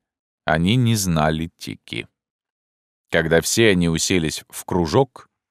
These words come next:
с любопытством разглядывая друг друга, к ним по деревьям примчалась маленькая длиннохвостая мартышка с седыми бакенбардами. Она казалась сильно возбуждённой и испуганной. Остановившись прямо над ними на ветке дерева,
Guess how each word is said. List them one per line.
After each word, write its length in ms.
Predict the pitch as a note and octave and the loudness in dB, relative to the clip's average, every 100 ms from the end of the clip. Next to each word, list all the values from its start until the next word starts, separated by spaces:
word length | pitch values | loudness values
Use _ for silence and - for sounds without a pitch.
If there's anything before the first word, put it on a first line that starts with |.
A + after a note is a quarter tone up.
| _ _ - | _ _ -8
с 180 | - F2+ | -4 0
любопытством 800 | E2+ F2+ - B2 - - F2 E2 | 2 2 2 0 0 0 0 2
разглядывая 720 | E2 D2+ F#2 F#2+ E2+ D#2+ D2+ | 0 0 0 2 2 2 0
друг 240 | D#2+ D#2 | -2 -4
друга, 420 | D#2+ C3 G2 - - _ _ _ _ - | -2 -2 -2 -4 -6 _ _ _ _ -12
к 120 | - | -2
ним 280 | F2+ G#2 F#2+ | 2 2 2
по 100 | F2 | 0
деревьям 520 | D#2+ F2 G2 F2 E2 | 2 2 2 0 -2
примчалась 720 | - E2 - F#2 F2+ F2 - | -2 -4 0 2 2 0 -2
маленькая 680 | E2+ F#2+ G#2+ G#2 G2+ F#2+ F#2 | 0 2 4 2 0 2 0
длиннохвостая 840 | F2 F#2 F2 E2+ - F2+ - - | 2 2 0 0 0 0 2 2
мартышка 640 | F2+ F#2 - G2+ - - C2+ | 4 2 0 -4 -4 -6 -6
с 60 | |
седыми 440 | - D#2+ D#2 E2+ E2 | -6 -4 0 0 0
бакенбардами. 840 | D2 F2 E2 D#2+ D2 C#2 - - _ _ - - | -2 -2 2 2 0 -4 -10 -14 _ _ -20 -4
Она 240 | G#2 D3+ E3+ | 2 4 4
казалась 440 | E3 D3+ D#3 B2+ | 4 4 2 0
сильно 460 | - A2+ A#2+ B2 G2 | -2 0 2 2 2
возбуждённой 840 | G2+ D2 E2+ C#2+ F#2 F#2+ F#2+ F#2+ | 0 0 -4 0 2 4 4 0
и 200 | - F#2 | -2 -4
испуганной. 600 | F2 - G2+ D#2+ B1+ - _ _ _ _ _ _ - | -4 -4 -6 -6 -10 -16 _ _ _ _ _ _ -8
Остановившись 760 | D2 - D2 D2 D2+ - D2 | -6 -4 -4 -2 -2 -4 -8
прямо 320 | - D2+ D2 D2 | -4 -2 -2 -2
над 220 | D2 C2+ | -6 -4
ними 220 | E2+ E2 | -2 0
на 160 | D2+ C#2+ | -2 -4
ветке 320 | D2+ - D2+ | -6 -6 -6
дерева, 460 | D2 F#2+ D2+ B1 | -2 0 -2 -6